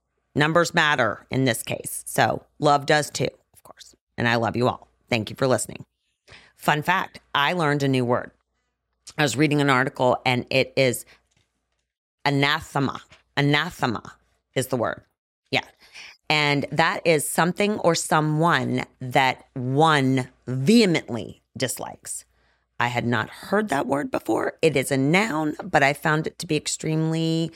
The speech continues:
interesting. So now you are smarter for listening to the fucking ridiculous podcast. You're welcome. Number two shout out, hockey buddies. All of you people who are sending me texts and chirps and pictures,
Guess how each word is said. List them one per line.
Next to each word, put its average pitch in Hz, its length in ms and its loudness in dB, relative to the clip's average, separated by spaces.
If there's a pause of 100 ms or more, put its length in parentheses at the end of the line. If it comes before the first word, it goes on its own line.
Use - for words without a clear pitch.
(340)
interesting. 165 560 -2
So 156 240 0
now 143 680 2
you 139 240 0
are 127 100 4
smarter - 540 -6
for 127 160 -2
listening - 520 -6
to 127 100 -4
the 117 60 -2
fucking - 300 -6
ridiculous - 440 -6
podcast. - 500 -14 (140)
You're 123 140 -6
welcome. - 280 -10 (160)
Number 165 160 2
two 277 220 -2
shout 113 280 0
out, 67 220 -8 (520)
hockey 185 340 -2
buddies. - 400 -4 (480)
All 302 240 2
of 381 100 0
you 269 140 4
people 170 500 2 (120)
who 175 380 4
are 151 240 4
sending 190 360 0
me 202 80 2
texts 175 440 -4
and 165 140 0
chirps - 380 -2
and 160 180 -4
pictures, 165 500 -4